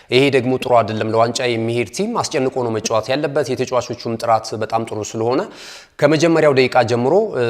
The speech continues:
ማጥቃት እንቅስቃሴ ላይ በደንብ መበርታት ይኖርበታል የሚሉ አስተያየቶች ሲወጡ ነበር እና እነዚህ ነገሮች በሂደት ግን እየተስተካከሉ፣ እየተስተካከሉ መጥተው አሁን የቡድኑ ቅርጽ፣ እ፣ ወደ አስፈሪነት እየመጣ ነው የሚገኘው እና ሁሉም ጨዋታዎች ላይ በተለይ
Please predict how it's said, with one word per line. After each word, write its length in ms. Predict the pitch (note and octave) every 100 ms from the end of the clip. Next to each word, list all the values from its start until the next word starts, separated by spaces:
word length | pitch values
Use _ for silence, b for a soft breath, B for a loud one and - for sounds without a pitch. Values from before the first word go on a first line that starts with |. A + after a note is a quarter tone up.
| A2
ማጥቃት 440 | A2+ A#2+ - A#2+ - - -
እንቅስቃሴ 580 | A#2 A2+ - B2 A2 -
ላይ 160 | C3+ G3 G3+
በደንብ 280 | A2 A#2 A#2
መበርታት 420 | A2+ A#2+ B2+ A#2+
ይኖርበታል 560 | A#2+ A2+ G2+ A2+ A#2+ A2
የሚሉ 240 | G#2+ C#3
አስተያየቶች 420 | C3+ - C#3+ D3+
ሲወጡ 220 | - B2+ C3
ነበር 280 | A2+ F2+ G2+
እና 140 | A#2 F#3+ B B B B -
እነዚህ 340 | C3 F3 F3
ነገሮች 380 | F#3 D3 F#3 A3
በሂደት 440 | B2 C#3 D#3+ D#3 -
ግን 160 | D3 B3
እየተስተካከሉ፣ 760 | D#3+ D3 C3+ D3+ D3 - C3+ A#2
እየተስተካከሉ 720 | A2 B2 B2 - B2+ - B2 A#2
መጥተው 340 | G#2+ A2 - A#3
አሁን 220 | G3 B2+ D3
የቡድኑ 360 | A#2 A2+ A#2+ C3 A#2
ቅርጽ፣ 260 | F3 G3 -
እ፣ 120 | - A#2+ G#2+ G2+
ወደ 160 | G2+ A2
አስፈሪነት 580 | A#2 - - B2 B2 G#2+
እየመጣ 340 | A2 G#2+ G#2 -
ነው 100 | G2+
የሚገኘው 540 | G2 G2+ G#2 A2+ G2+ F#2+
እና 140 | C3 A3+ B B B B
ሁሉም 260 | E3 G3 G3
ጨዋታዎች 420 | D#3+ C#3+ C#3 A#2
ላይ 140 | C3+ B2 A2 A2
በተለይ 360 | A2 A#2+ D3